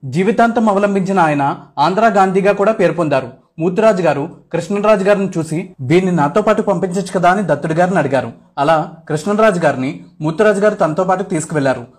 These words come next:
ముత్తురాజు గారు మాజీ ముఖ్యమంత్రి దామోదరం సంజీవయ్య గారితో కలిసి ఆంధ్రరత్న అనే ఒక పత్రికను ప్రారంభించారు. ఆ పత్రికలో ఎడిటింగ్, ప్రింటింగ్, జర్నలిస్ట్ అన్ని వ్యవహారాలు చూస్తూ భద్రకా కాలేజ్లో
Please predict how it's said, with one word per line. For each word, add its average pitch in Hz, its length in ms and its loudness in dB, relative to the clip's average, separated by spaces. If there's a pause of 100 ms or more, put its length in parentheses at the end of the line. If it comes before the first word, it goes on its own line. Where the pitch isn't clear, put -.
(120)
ముత్తురాజు 175 400 2
గారు 139 240 -2 (260)
మాజీ 165 280 2
ముఖ్యమంత్రి 170 720 -2 (160)
దామోదరం 214 540 2
సంజీవయ్య 185 440 2
గారితో 180 300 2
కలిసి 156 440 -2 (200)
ఆంధ్రరత్న 190 560 2
అనే 196 180 2
ఒక 202 200 0
పత్రికను 165 400 0
ప్రారంభించారు. 151 640 0 (260)
ఆ 147 80 6
పత్రికలో 160 580 0 (240)
ఎడిటింగ్, 160 640 -2
ప్రింటింగ్, 170 640 -2
జర్నలిస్ట్ 170 520 0 (160)
అన్ని 175 160 2
వ్యవహారాలు 208 560 2 (100)
చూస్తూ 160 340 -6 (200)
భద్రకా 185 400 2
కాలేజ్లో 170 560 0